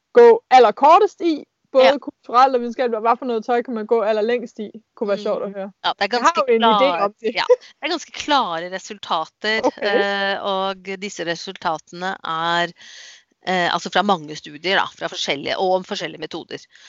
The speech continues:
Speaker 1: Ja.
Speaker 2: Eh, og de er sånn at hvis vi begynner, eh, på de som lukter minst, eh, så er det ull. Eh,
Speaker 1: Surprise.
Speaker 2: surprise, surprise. Eh, og ull, eh,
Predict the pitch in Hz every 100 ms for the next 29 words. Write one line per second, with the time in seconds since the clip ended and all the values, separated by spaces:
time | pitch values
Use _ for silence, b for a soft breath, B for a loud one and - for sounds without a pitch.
0 | B B 208 190 190 190 190 196 226 220
1 | 202 - 170 175 - 262 294 277 - 202
2 | 202 - _ - - 196 - 208 190 202
3 | 175 165 180 185 185 185 185 180 202 180
4 | 165 - 196 - - 190 214 494 - -
5 | - - _ - 196 190 196 196 - 220
6 | 180 170 175 165 165 170 160 165 - 226
7 | 523 - B B - 214 214 208 208 208
8 | 208 214 214 214 214 214 - - 233 240
9 | 190 185 196 - 240 320 381 403 440 -
10 | - - 240 240 - 226 220 - 214 220
11 | 240 - _ 214 208 208 202 202 208 202
12 | 196